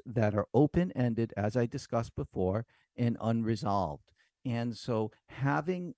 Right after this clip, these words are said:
eh, understanding, and if you feel that pressure, especially in a legal situation, whether you're dealing with a business transaction, uh, maybe you're dealing with a, uh, purchase and sales agreement, or maybe you're selling a business, you step back and you say, "You know what?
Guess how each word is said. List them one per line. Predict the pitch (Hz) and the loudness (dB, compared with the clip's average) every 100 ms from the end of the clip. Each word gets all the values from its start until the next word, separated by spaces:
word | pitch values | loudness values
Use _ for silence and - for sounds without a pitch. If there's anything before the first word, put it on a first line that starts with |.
| _ - | _ -14
eh, | - | 0
understanding, | 139 156 175 - 139 117 107 | 2 2 0 2 2 2 0
and | 110 | 0
if | - | 0
you | 117 | -2
feel | - 240 427 294 | 2 6 6 6
that | 92 - | 2 2
pressure, | 101 - | 0 0
especially | 101 - 214 - 151 | -4 0 0 2 2
in | 113 | 2
a | 95 | 2
legal | 127 170 165 | 2 2 0
situation, | 107 - 95 - 104 | -2 -2 -6 -4 0
whether | 123 135 | 2 2
you're | 117 | 2
dealing | 113 123 117 | 2 4 4
with | 98 | 2
a | 76 | -2
business | - 104 131 147 | -2 -2 0 0
transaction, | - 147 143 135 131 131 - 135 139 - - _ - | 0 2 2 4 2 2 0 -4 -4 -8 -18 _ -8
uh, | 87 | -6
maybe | 85 92 110 | -4 -2 0
you're | 117 | 0
dealing | 95 113 110 104 | 0 -2 -2 -2
with | 95 92 92 | -4 -4 -4
a, | 87 85 - _ - | -6 -6 -12 _ -10
uh, | 82 73 - | -8 -10 -4
purchase | 117 - 104 | -4 -4 -12
and | 113 | -12
sales | - 90 95 127 131 | -10 -6 -2 -2 -4
agreement, | 127 123 120 135 - | -4 -2 -2 -2 -2
or | |
maybe | 101 98 101 | -2 -2 0
you're | 92 | 0
selling | - 117 131 139 | 2 4 4 4
a | 139 | 4
business, | 139 135 143 156 147 - _ _ - | 4 4 2 0 -2 -10 _ _ -8
you | 110 | -8
step | 95 156 196 | -4 -4 0
back | 143 113 107 - - | 2 4 2 -2 -6
and | 110 110 | -4 -2
you | 107 | -4
say, | - 104 101 98 98 - _ _ _ | -2 0 0 0 -4 -10 _ _ _
"You | 117 | 0
know | 113 135 | 4 6
what? | 131 123 | 8 6